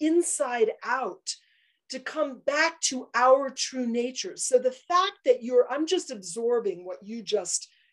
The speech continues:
basically downloaded, which is that first you, you, you pivoted, you, you, you quit your other job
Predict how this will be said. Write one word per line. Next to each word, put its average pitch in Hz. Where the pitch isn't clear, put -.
basically 214
downloaded, 196
which 214
is 196
that 208
first 440
you, 294
you, 277
you 254
pivoted, 277
you, 240
you, 254
you 240
quit 349
your 240
other 285
job 165